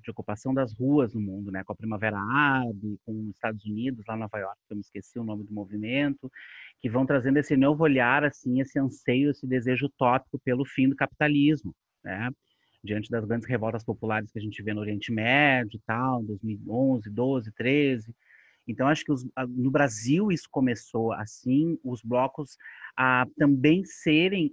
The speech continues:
o, a expressão que traz esses anseios pras ruas, né? E em Porto Alegre não é diferente, tanto que a gente dialoga ali com um grande movimento de dois mil, o Bloco da Laje, ele surge um pouco junto nesse movimento, né?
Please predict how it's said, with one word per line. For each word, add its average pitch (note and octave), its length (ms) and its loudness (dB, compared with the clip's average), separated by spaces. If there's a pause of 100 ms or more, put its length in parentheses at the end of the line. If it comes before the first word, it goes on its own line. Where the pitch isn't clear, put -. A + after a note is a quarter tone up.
(120)
o, D3 280 0
a D3 100 2
expressão D#3 600 0
que F3+ 140 -8
traz D#3 460 2
esses C3 260 -4
anseios A2 440 -2
pras G#2+ 360 -6
ruas, G2 320 -8
né? G2 240 -10 (580)
E A2 300 -2
em G#2+ 80 -4
Porto A#2 220 -2
Alegre B2 260 2
não D3 80 2
é C#3+ 40 0
diferente, D3 680 0
tanto A#2+ 220 -8
que C#3 60 -4
a C3 40 -4
gente B2+ 240 -8
dialoga B2 380 -2
ali B2 100 -2
com C3 100 -6
um A#2+ 40 -2
grande C3 260 -4
movimento C3 460 -2
de B2+ 100 -16
dois A#2 220 -6
mil, A#2+ 340 -4 (260)
o B2 80 -12
Bloco A#2+ 280 -4
da C3+ 100 0
Laje, C#3+ 260 0
ele D#3 120 0
surge D3 420 0
um B2+ 60 -4
pouco C3 520 0
junto B2 340 -4
nesse A#2+ 260 -4
movimento, A#2 640 -2
né? G#2 220 -6